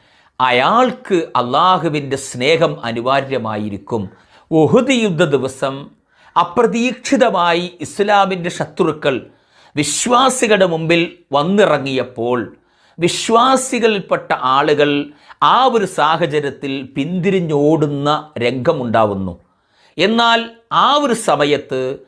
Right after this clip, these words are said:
മഹാനായ റസൂൽ കരീം സല്ലല്ലാഹു അലൈഹി വസല്ലമയും അൻസ്വാരികളായ ആളുകളുടെ കൂട്ടത്തിൽപ്പെട്ട പന്ത്രണ്ട് പേരും പ്രവാചകന്റെ കൂടെ ഉഹുദിൻ്റെ രണഭൂമിയിൽ അടിയുറച്ചു നിൽക്കുന്ന സാഹചര്യം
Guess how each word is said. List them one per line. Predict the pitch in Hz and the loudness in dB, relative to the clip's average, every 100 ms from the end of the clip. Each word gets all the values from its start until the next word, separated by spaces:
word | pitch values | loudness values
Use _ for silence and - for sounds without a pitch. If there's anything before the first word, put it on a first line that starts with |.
| _ _ - | _ _ -4
മഹാനായ | 131 226 226 196 | 0 2 2 2
റസൂൽ | 165 190 220 | 2 -2 -2
കരീം | 208 180 | -2 -4
സല്ലല്ലാഹു | 165 160 147 147 165 170 | -4 -6 -2 0 0 0
അലൈഹി | 156 127 135 | -4 -4 -4
വസല്ലമയും | 131 - 110 110 110 120 156 185 - _ - - | -6 -8 -6 -6 -4 -2 -2 -4 -12 _ -20 -6
അൻസ്വാരികളായ | 139 165 185 - 226 233 254 262 254 240 220 196 180 185 185 143 | -2 -2 -4 -2 0 2 2 2 2 2 2 2 2 0 0 0
ആളുകളുടെ | 147 170 190 185 175 | 0 2 2 2 0
കൂട്ടത്തിൽപ്പെട്ട | 156 143 156 147 147 143 143 - 143 143 - | -2 -8 -6 -6 -6 -6 -8 -4 -2 -2 -2
പന്ത്രണ്ട് | 147 151 180 208 220 208 | -2 0 2 4 4 2
പേരും | 147 123 113 113 - _ _ _ _ - | 2 0 -2 -6 -10 _ _ _ _ -4
പ്രവാചകന്റെ | 135 151 208 226 214 185 170 151 | 0 2 2 2 2 2 0 -4
കൂടെ | 151 117 123 131 135 110 | -4 -10 -2 0 0 -2
ഉഹുദിൻ്റെ | 123 190 165 220 185 160 | -2 0 2 2 2 2
രണഭൂമിയിൽ | 135 131 143 143 143 135 131 135 135 131 | 2 2 0 0 0 0 0 -2 -2 -2
അടിയുറച്ചു | 131 139 214 180 165 156 180 | -2 -2 -2 0 0 -2 -6
നിൽക്കുന്ന | 147 131 127 147 139 139 | -4 -6 -6 -6 -4 -4
സാഹചര്യം | 135 127 127 120 123 131 208 | -2 -2 0 0 0 2 0